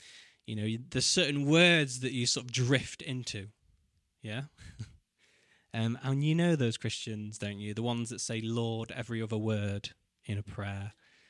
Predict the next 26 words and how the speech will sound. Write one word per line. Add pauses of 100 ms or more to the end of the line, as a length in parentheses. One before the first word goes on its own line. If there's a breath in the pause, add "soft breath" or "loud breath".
(400 soft breath)
Um,
the
ones
that
just
constantly
say,
"Thank
you,
thank
you,
I
wanna
thank
you
for
this,
thank
you,
God,
for
this,
thank
you
for
praying,